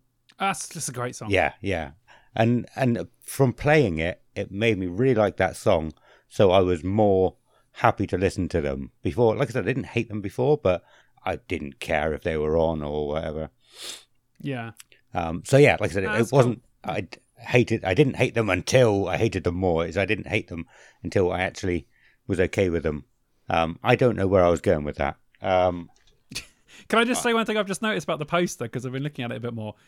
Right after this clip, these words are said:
Speaker 1: The My Chemical Romance, um, uh, all the, the band logos, right? So y-, the only logo bands in the old, um,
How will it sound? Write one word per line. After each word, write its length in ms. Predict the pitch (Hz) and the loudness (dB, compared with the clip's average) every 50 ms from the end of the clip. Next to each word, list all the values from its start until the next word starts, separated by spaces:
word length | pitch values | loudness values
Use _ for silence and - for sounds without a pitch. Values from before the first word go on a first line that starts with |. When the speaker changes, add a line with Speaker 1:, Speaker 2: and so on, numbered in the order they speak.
| _ _ _ - | _ _ _ -6
Speaker 1:
The 80 | - 147 | -4 0
My 160 | 175 202 220 | 2 2 2
Chemical 400 | - - 214 208 214 - 190 180 | 2 0 0 0 0 0 -2 0
Romance, 640 | 170 180 185 180 170 170 165 151 - - - - - - | 2 2 2 2 0 -2 -2 -4 -6 -8 -10 -10 -8 -6
um, 520 | 139 131 127 127 127 127 123 120 120 117 _ _ _ _ _ _ - - _ _ _ _ _ _ _ _ - | -4 -2 -2 -2 -4 -4 -6 -6 -8 -10 _ _ _ _ _ _ -20 -20 _ _ _ _ _ _ _ _ -8
uh, 420 | 123 123 123 123 120 120 117 113 - _ _ _ _ _ _ _ | -6 -4 -4 -2 -2 -4 -4 -6 -10 _ _ _ _ _ _ _
all 160 | - 180 196 185 | 0 0 2 2
the, 120 | 170 170 | 2 0
the 160 | 151 131 143 139 | 0 0 -4 -4
band 500 | 117 - 170 170 165 156 151 143 123 - | 0 2 2 4 4 2 2 0 -2 2
logos, 580 | 139 156 170 175 151 139 123 110 110 107 107 - | 4 6 6 6 6 4 2 0 0 -2 -4 -6
right? 240 | 117 113 117 123 - | -4 -4 -4 -4 -4
So 140 | - 127 120 117 - - | -6 -8 -8 -8 -10 -10
y-, 140 | 131 131 - | -10 -8 -4
the 100 | 147 160 | -2 0
only 200 | 175 180 165 143 | 0 0 0 2
logo 280 | 143 143 143 135 131 123 | 2 2 2 2 0 0
bands 280 | - 127 123 123 113 110 | 0 0 -2 -2 -4 -4
in 40 | |
the 80 | 120 120 | -6 -2
old, 340 | - 135 135 131 120 113 - - | 0 0 0 0 0 -4 -6 -6
um, 460 | 120 117 113 110 110 110 110 107 | -4 -2 -2 -2 -4 -6 -8 -8